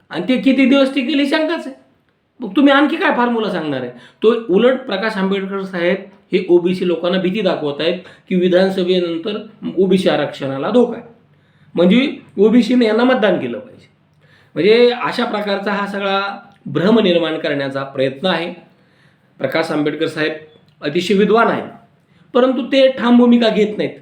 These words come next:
एकदा एमआयएम सोबत गेले, पुन्हा काय त्यांचं पटलं नाही, पुन्हा जरांगे पाटलासोबत आले, <coughs> तिथे गणित जुळलं नाही.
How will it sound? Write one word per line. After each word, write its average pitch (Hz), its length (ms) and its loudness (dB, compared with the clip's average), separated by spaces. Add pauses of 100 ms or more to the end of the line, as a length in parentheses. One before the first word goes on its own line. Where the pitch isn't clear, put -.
(720)
एकदा 175 280 2
एमआयएम 196 460 4
सोबत 196 260 0
गेले, 190 340 0 (440)
पुन्हा 185 280 2
काय 185 240 0
त्यांचं 180 300 -4
पटलं 180 340 -4
नाही, 175 120 -4 (520)
पुन्हा 202 180 2
जरांगे 202 300 4
पाटलासोबत 190 600 -2
आले, 180 200 -2 (260)
<coughs> - 720 -2
तिथे 196 160 2
गणित 208 200 0
जुळलं 196 240 0
नाही. 190 140 -2